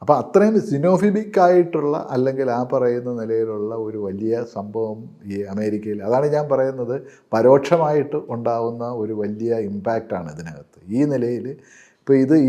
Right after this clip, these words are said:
ഈ നിങ്ങൾക്ക് ഡൈവേഴ്സിറ്റി, ഇക്വിറ്റി, ഇൻക്ലൂഷൻ ഇത്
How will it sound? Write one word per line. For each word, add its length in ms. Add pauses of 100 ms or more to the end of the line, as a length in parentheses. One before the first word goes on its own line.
ഈ 40 (320)
നിങ്ങൾക്ക് 460
ഡൈവേഴ്സിറ്റി, 640 (240)
ഇക്വിറ്റി, 460 (220)
ഇൻക്ലൂഷൻ 560 (160)
ഇത് 160